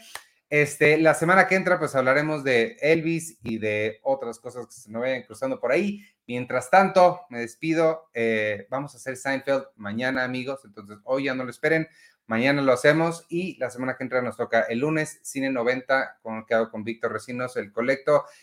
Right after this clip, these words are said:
Es, eh, Entrevista con el Vampiro. El miércoles, para quienes son miembros del Patreon, nos vemos en el Cineclub con, eh, Rashomon. Y el jueves nos toca James Bond, una misión a la vez,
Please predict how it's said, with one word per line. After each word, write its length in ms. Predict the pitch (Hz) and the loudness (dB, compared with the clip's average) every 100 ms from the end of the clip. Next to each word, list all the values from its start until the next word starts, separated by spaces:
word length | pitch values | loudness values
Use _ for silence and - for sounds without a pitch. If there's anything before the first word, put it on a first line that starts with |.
| _ - | _ -2
Es, 460 | 143 151 147 - - | 4 4 2 -8 -2
eh, 100 | 123 | 0
Entrevista 320 | 113 123 123 | 0 -4 -4
con 100 | 117 | -2
el 80 | 110 | 0
Vampiro. 600 | 113 113 190 190 - - | 0 0 2 4 2 -4
El 120 | 107 104 | -8 -4
miércoles, 420 | 117 113 123 120 | -4 -4 -8 -6
para 220 | 101 92 | -4 -4
quienes 260 | - 92 - | -6 -12 -6
son 160 | 127 127 | -2 -2
miembros 260 | 120 117 | 0 0
del 140 | 101 - | -2 0
Patreon, 500 | 120 120 127 127 127 _ _ _ _ _ | -2 0 -2 -2 -4 _ _ _ _ _
nos 220 | 104 92 87 | -8 -6 -2
vemos 360 | 123 117 110 | 0 0 -2
en 100 | 101 | -4
el 60 | 92 | -4
Cineclub 520 | - 98 101 123 113 | -4 -6 -2 -4 -4
con, 520 | - 113 120 123 110 - | 0 2 4 0 -4 -12
eh, 220 | 95 90 | -12 -10
Rashomon. 600 | 90 90 104 110 135 151 - _ _ _ | -10 -8 -2 -2 -2 -6 -14 _ _ _
Y 120 | 107 | -4
el 120 | 90 | -4
jueves 360 | - 127 127 107 | 4 6 8 6
nos 140 | 101 | -2
toca 280 | 110 107 104 | -4 -4 -4
James 240 | 104 104 101 | -4 -4 -2
Bond, 180 | 104 101 | -4 -2
una 160 | 101 | -4
misión 300 | 95 95 98 | -6 -6 -6
a 40 | 90 | -4
la 100 | 80 | 2
vez, 400 | 151 165 - | 4 4 -4